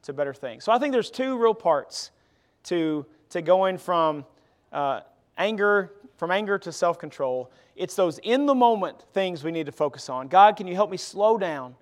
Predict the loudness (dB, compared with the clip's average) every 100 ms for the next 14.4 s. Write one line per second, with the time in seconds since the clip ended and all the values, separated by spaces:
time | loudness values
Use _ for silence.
0 | _ _ _ -8 2 2 4 -2 -2 -8
1 | -6 -6 -2 6 6 6 0 -2 -2 2
2 | 6 6 4 -2 -2 -2 -4 -10 -6 -6
3 | -8 -6 -2 -2 -4 -2 0 0 0 -2
4 | -2 -4 -4 -8 _ _ _ _ _ _
5 | -8 -8 2 2 2 4 6 6 2 -2
6 | 0 0 -2 2 4 4 2 4 4 4
7 | 0 -16 _ -12 -6 -4 -2 -4 -8 -10
8 | -12 -14 -18 -20 -20 -20 _ _ _ _
9 | _ _ _ _ _ _ 0 4 4 4
10 | 0 2 2 2 2 2 2 -2 -12 -14
11 | _ _ _ _ _ _ 4 4 4 0
12 | -2 -2 -4 -4 -12 -14 _ _ _ _
13 | _ _ _ -12 -2 2 2 2 -2 -2
14 | -6 -4 -4 -8